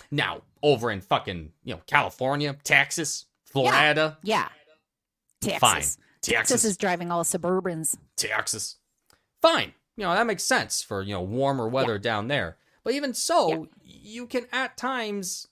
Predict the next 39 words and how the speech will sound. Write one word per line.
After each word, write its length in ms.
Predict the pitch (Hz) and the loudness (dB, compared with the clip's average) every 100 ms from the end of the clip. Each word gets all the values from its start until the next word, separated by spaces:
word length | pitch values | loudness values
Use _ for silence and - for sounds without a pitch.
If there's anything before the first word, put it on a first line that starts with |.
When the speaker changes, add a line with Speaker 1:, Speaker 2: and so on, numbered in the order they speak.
| _ _ 135 | _ _ -6
Speaker 2:
run 220 | 185 220 | -4 -4
into 220 | 214 196 | -4 -4
the 80 | 165 | -4
problem 480 | - 208 240 190 147 | -2 0 0 0 0
of, 160 | 143 | -2
"Oh 140 | 165 143 | -4 -4
shit, 260 | - 196 | -2 0
I 80 | 120 | 0
gotta, 220 | 135 143 | 0 2
like, 180 | 135 104 | 0 -2
drive 400 | 110 113 170 135 | -2 0 2 0
somewhere 1040 | - - - 143 113 101 90 78 104 135 - _ _ _ _ | -4 -6 0 0 0 -2 -4 -4 -4 -6 -12 _ _ _ _
long 260 | 107 147 123 | -2 -2 0
distance," 600 | 180 196 120 117 - - | -2 0 -2 -4 -6 -10
and 340 | 147 165 170 160 | -10 -10 -8 -10
you 80 | |
kinda 220 | 156 214 - | -8 -6 -6
can't. 480 | - 359 - - - _ _ _ | -8 -10 -12 -16 -16 _ _ _
Like, 180 | 175 147 | 0 0
for 160 | - 170 | -2 -2
me, 440 | 277 339 208 170 | -2 -4 -4 -8
Speaker 1:
No. 180 | 214 202 | -2 2
Speaker 2:
I'm, 220 | 180 180 - - | 2 0 -6 -6
I'm 260 | 175 139 107 | -6 -6 -12
really 480 | 123 226 247 247 208 | -8 2 2 2 -4
caught 480 | - - 202 190 - - | -10 2 4 4 -2 -2
on, 520 | 156 151 151 147 - _ _ | 2 2 0 -4 -10 _ _
do 100 | - | -4
I 80 | 104 | -2
want 240 | 127 151 147 _ - | 0 -2 -4 _ -12
a 80 | 101 | -12
purely 480 | - 151 175 180 170 | -6 0 2 4 2
electric 520 | 160 214 294 277 - _ _ _ | 2 2 0 -2 -10 _ _ _
or 100 | 117 | -6
do 80 | 104 | -2
I 60 | 110 | 0
want 200 | 131 165 | 0 0
a 40 | |
hybrid? 480 | 147 285 277 123 - | 6 6 6 -2 -4